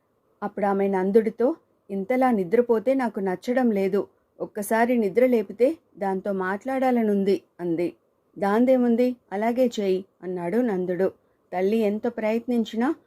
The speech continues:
సుభద్ర నిద్ర లేవలేదు. అప్పుడు సుబ్బారాయుడు సుభద్రను కుదిపేశాడు. అయినా అది లేవలేదు.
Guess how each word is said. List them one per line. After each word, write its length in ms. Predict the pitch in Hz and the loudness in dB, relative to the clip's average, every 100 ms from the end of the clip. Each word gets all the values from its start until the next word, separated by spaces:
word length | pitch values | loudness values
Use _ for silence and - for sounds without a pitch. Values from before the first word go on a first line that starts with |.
| _ - | _ -10
సుభద్ర 440 | 190 196 202 214 254 | -6 -4 -2 -2 0
నిద్ర 320 | 214 190 240 | 0 2 2
లేవలేదు. 580 | 220 196 190 180 190 - _ _ _ - | 2 0 0 0 -2 -4 _ _ _ -18
అప్పుడు 260 | - 175 | -10 -8
సుబ్బారాయుడు 880 | 180 180 165 202 214 196 190 208 311 _ _ - | -6 -8 -6 -2 0 2 2 2 2 _ _ -12
సుభద్రను 560 | 196 208 208 214 208 240 | -6 -4 -2 -2 -2 -4
కుదిపేశాడు. 800 | 233 202 220 220 - 180 175 - _ _ _ | -4 -6 -4 -4 -2 -2 -2 -2 _ _ _
అయినా 280 | 127 156 226 | -10 -2 0
అది 180 | 269 233 | 2 2
లేవలేదు. 600 | 240 226 220 202 185 196 | 0 0 0 -2 -2 -4